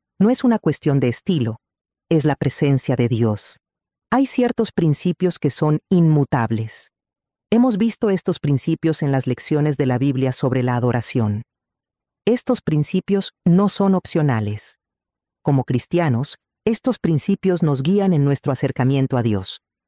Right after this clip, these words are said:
En las próximas lecciones, veremos las prácticas de adoración.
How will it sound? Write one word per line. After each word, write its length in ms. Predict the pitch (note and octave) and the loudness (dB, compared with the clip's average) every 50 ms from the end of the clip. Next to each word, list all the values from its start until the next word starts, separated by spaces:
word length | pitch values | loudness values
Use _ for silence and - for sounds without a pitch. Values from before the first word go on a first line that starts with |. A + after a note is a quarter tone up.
| _ _ _ _ _ | _ _ _ _ _
En 140 | - F3+ E3 | -2 0 0
las 160 | D#3+ D3+ - | 0 -2 -2
próximas 500 | - - G#3+ A3+ - - A#3 A3 G#3+ G3+ | -2 -2 -2 -2 0 0 0 0 2 0
lecciones, 640 | E3 C3+ - - - F3+ D#3+ B2+ A2 A2 B2+ - - - _ _ _ _ _ | 0 -2 -2 0 -2 0 2 2 0 0 -2 -6 -10 -16 _ _ _ _ _
veremos 420 | D3+ D#3 D#3+ F3+ G3 G#3+ A3 - F#3+ | 0 0 2 2 2 2 0 0 0
las 200 | C#3 A2 - - | -2 -2 -4 -4
prácticas 580 | - E3 F3 - - - F3 - D#3 D3 - | -4 -4 -4 -4 -4 -6 -4 -4 -4 -4 -2
de 100 | - C3+ | 0 -2
adoración. 720 | C3 - B2 A#2 A2+ A2+ - - A#2 A2+ G#2 G#2 A2+ A#2+ | 0 0 0 0 0 -2 -4 -2 -2 -2 -2 -2 -4 -8